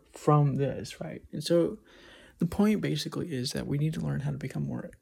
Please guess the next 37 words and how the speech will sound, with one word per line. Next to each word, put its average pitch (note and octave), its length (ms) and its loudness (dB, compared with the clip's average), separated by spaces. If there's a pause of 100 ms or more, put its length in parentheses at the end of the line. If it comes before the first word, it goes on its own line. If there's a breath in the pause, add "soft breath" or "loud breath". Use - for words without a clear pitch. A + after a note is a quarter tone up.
(340)
introverted C3+ 520 2
as B2+ 160 -6
a - 40 -10
society. - 600 -8 (1000 soft breath)
Um, A#2+ 440 -2 (920)
you D#3+ 100 2
know, - 60 -2
introverts D#3 540 -2
need C#3+ 140 -2
to C#3+ 60 -8
find C#3 280 -4
a C3+ 40 -4
way C3 200 -4
of C3 120 -6
becoming D3 460 -6
more B2 240 -6
extroverted D#3+ 580 4
in D3 120 6
some C#3+ 220 0
ways, C#3+ 340 4 (800)
if D#3+ 160 8
that's D3 320 4 (340)
what's D3 220 2
called C3+ 300 -6
for, B2 340 -2 (260)
and C#3 200 -2
extroverts C#3+ 640 -4
need C#3+ 180 4
to C#3+ 60 -2
become, C#3 500 -4
learn D3 200 0
how D3+ 100 -8
to D3+ 80 -8
become C#3+ 280 -4
more C3+ 160 -4
introverted. - 640 -6 (960 soft breath)
Um, A2+ 260 -8